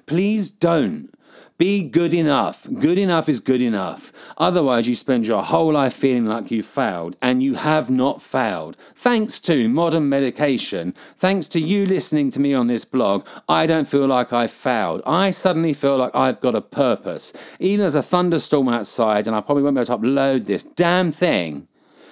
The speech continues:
in the words of Star Wars, Yoda best. Or, as that guy said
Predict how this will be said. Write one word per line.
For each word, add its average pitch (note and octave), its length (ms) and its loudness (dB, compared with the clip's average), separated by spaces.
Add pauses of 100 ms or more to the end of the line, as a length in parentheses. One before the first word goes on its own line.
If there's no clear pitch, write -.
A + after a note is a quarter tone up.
(280)
in B2 180 0
the B2+ 80 2
words E3+ 640 2
of D3 140 2
Star D3 420 0
Wars, E2+ 560 -2 (500)
Yoda A#2+ 640 0 (100)
best. - 600 -6 (480)
Or, D#3+ 460 2 (3000)
as C#3+ 440 0 (520)
that D#3+ 360 0
guy E3+ 240 4
said B2 500 0